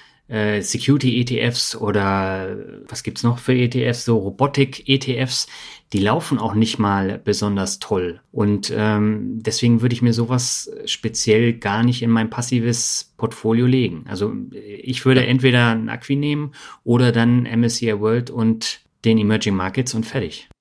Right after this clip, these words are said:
Speaker 2: Ja, weil diese Sachen, die verkaufen sich halt immer über die coole Story.
Speaker 1: Ja.
Speaker 2: Ja, Security, super wichtig oder Robotik und solche Geschichten.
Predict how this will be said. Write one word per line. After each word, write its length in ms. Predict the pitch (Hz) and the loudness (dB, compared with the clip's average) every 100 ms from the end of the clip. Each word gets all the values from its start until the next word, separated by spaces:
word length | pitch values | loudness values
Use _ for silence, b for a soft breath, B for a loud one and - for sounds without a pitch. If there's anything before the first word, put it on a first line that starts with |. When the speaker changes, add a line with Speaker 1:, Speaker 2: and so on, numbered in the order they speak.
| _ _ - | _ _ -2
Speaker 2:
Ja, 200 | 143 120 | 0 0
weil 160 | - 113 | 0 0
diese 220 | 120 127 | 0 0
Sachen, 500 | 117 131 139 156 127 | 2 0 2 0 -2
die 80 | 120 | -4
verkaufen 480 | 113 117 120 131 135 | -6 -2 0 0 0
sich 80 | 131 | -2
halt 100 | - | 2
immer 140 | 135 | 2
über 140 | 117 | 2
die 80 | 113 | 0
coole 300 | 110 131 120 | 0 2 2
Story. 360 | 110 - 110 82 | 2 2 2 0
Speaker 1:
Ja. 60 | |
Speaker 2:
Ja, 180 | 113 113 | -2 -2
Security, 680 | 107 92 - 127 113 110 117 | -4 -8 -2 2 2 2 0
super 360 | 117 127 123 113 | 2 2 2 4
wichtig 380 | 131 131 113 | 2 0 -6
oder 180 | - 113 | -2 0
Robotik 520 | 113 110 107 120 127 | 2 2 0 0 -2
und 120 | 117 107 | 0 2
solche 320 | 107 120 123 | 2 2 -2
Geschichten. 520 | 113 - 127 - 113 | -2 0 0 0 -6